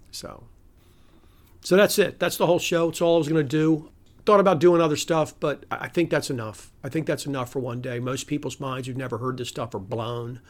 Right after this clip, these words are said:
at this point anyway. Uh, most people have probably already shut it off because they can't deal with the, uh, the hurtfulness of how I'm not patriotic or some shit. I'm actually the real patriot, and the people who continue to push the Constitution,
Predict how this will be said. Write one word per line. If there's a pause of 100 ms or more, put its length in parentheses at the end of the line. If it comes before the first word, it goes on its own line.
(340)
at
this
point
anyway.
Uh,
most
people
have
probably
already
shut
it
off
because
they
can't
deal
with
the,
uh, (260)
the
hurtfulness
of
how (240)
I'm
not
patriotic
or
some
shit.
I'm
actually
the
real
patriot,
and
the
people
who
continue
to
push
the
Constitution,